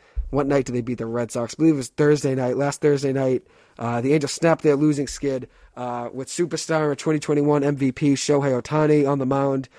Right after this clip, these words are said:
Um, he had a superb game at the dish and on the mound, both.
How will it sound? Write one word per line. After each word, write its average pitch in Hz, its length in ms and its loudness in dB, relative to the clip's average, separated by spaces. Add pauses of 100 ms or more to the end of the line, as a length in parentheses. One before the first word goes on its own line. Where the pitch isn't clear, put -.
(300)
Um, 120 240 -6
he 147 60 -4
had 147 80 0
a 147 40 -2
superb 185 360 2
game 175 260 6 (100)
at 156 200 4
the 147 100 4
dish 156 420 4 (520)
and 160 200 8
on 156 140 8
the 147 80 6
mound, 143 420 4
both. 143 480 2